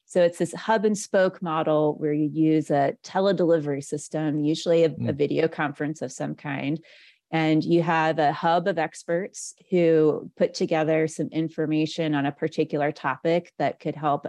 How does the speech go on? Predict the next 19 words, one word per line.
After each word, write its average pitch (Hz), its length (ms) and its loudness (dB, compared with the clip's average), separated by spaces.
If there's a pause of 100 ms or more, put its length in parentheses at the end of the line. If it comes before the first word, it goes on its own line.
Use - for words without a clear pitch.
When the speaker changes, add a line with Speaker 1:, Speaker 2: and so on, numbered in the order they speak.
(120)
Speaker 1:
other 156 240 2
providers 147 840 -2 (260)
in 165 140 0
a 156 80 4
geographically 151 960 0
dispersed 151 560 -6
area 147 540 2 (880)
become 190 320 0
more, 156 540 0 (100)
uh, 139 320 -4 (520)
capable 175 680 0 (120)
of 160 200 0
being 156 280 2
able 143 200 0
to 156 160 -4
engage 147 380 2
with 151 140 -2
that - 180 -2
content. 160 580 -4